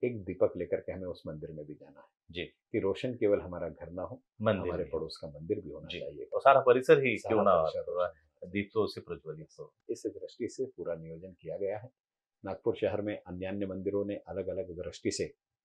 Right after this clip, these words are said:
Speaker 1: दीपोत्सव मनाने का निर्णय लिया है और इस विषय को लेकर के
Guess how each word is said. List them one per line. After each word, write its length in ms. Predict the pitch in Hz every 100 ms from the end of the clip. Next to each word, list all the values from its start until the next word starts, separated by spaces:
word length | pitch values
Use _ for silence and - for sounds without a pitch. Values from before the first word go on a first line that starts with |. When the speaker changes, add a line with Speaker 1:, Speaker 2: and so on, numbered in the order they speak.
| _
Speaker 1:
दीपोत्सव 460 | 82 80 95 - 104
मनाने 320 | 87 82 87
का 100 | 90
निर्णय 380 | 82 80 78 90
लिया 240 | 95 101
है 160 | 92 120 _ _ _ _ _ _ -
और 160 | 143 151 151 151 151 147 135 - _
इस 200 | 143 139
विषय 300 | 120 117 147
को 120 | 143
लेकर 300 | 120 104 -
के 120 | -